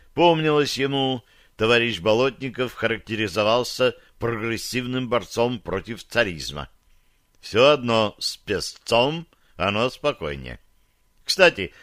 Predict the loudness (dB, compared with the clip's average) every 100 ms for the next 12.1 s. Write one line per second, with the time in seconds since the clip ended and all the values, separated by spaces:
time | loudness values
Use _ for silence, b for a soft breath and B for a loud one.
0 | B -8 -4 -2 -2 2 2 4 2 2
1 | 0 -2 -2 0 -2 -2 -6 -8 -10 -14
2 | -16 _ B B B B 0 2 0 -2
3 | 2 4 4 2 -2 0 0 2 2 2
4 | 2 2 0 0 -4 -2 -2 -2 0 0
5 | 0 -4 -2 0 0 -4 -6 -10 -12 b
6 | b -2 -2 -4 -8 2 2 2 -2 -4
7 | -4 -8 -6 -6 -4 -4 -4 -10 _ _
8 | _ _ _ -2 4 4 4 2 2 -2
9 | -2 -4 -4 -4 -6 -6 _ b b b
10 | b -4 0 2 4 4 2 0 2 0
11 | 0 0 0 -4 -6 -6 -6 -6 -8 -10